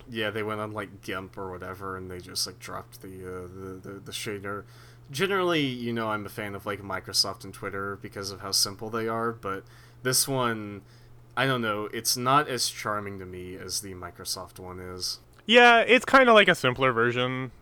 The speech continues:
Speaker 1: of it. Like, there's just something about the Microsoft one that just kinda pops a little more. I think it's because they made the decision to darken the sort of facial features so they stand out more, and then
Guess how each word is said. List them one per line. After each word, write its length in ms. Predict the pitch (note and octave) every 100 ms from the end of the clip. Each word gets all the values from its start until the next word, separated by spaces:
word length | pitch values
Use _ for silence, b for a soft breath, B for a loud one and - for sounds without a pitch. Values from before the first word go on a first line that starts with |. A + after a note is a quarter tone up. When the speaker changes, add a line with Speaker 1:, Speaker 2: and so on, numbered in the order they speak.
| -
Speaker 1:
of 160 | C3
it. 240 | C3 C3 - - -
Like, 200 | D3 B2+
there's 180 | D3 -
just 140 | D#3
something 240 | F#3 E3 E3+
about 140 | E3+
the 60 | E3+
Microsoft 380 | C3 - C#3+
one 140 | D3 C#3
that 120 | B2
just 120 | B2
kinda 160 | B2 G#2+
pops 300 | - G2+ -
a 40 |
little 200 | D3+ E3+
more. 320 | F3+ F#3 F#3
I 80 | B2+
think 200 | A#2+ A2+
it's 120 | A#2
because 320 | - A#2 A2+ G2
they 540 | G#2+ G#2 G2+ F#2+ F#2 b b b b b b b -
made 220 | C3 B2+ A#2
the 40 |
decision 380 | A2+ B2 A2+ A2+
to 80 | G2+
darken 560 | F#2+ G#2 - A2+ G#2+
the 320 | G2+ F#2+ F2+
sort 180 | E2+ G#2+
of 60 | F2+
facial 320 | G2 G2 A#2+
features 640 | - B2 C#3 C#3 C3 - - b b
so 160 | - G#2
they 220 | F#2+ F#2
stand 300 | - G#2 F#2+
out 160 | G2+ G#2
more, 300 | A#2 A#2+ A#2+
and 180 | G2
then 240 | F#2+ F2+